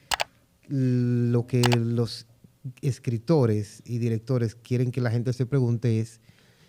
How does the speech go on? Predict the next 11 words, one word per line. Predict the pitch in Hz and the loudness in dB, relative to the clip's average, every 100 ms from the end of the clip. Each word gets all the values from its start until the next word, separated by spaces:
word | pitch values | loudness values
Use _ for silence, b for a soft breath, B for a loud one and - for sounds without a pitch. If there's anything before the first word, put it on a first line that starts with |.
| b b - | b b -2
¿qué | 165 151 143 135 | 4 6 8 6
es | 123 - - _ _ - | 4 -4 -20 _ _ -2
lo | 120 113 | 2 2
que | - 120 | 4 4
hace | 110 - 110 - | 4 0 -6 -4
a | 117 | 0
un | 120 | 0
ser | 120 120 113 | 2 2 4
humano | 107 104 101 98 - - | 2 2 -2 -6 -12 -20
ser | - 131 117 | -4 0 0
humano? | 98 98 - | 0 -8 -12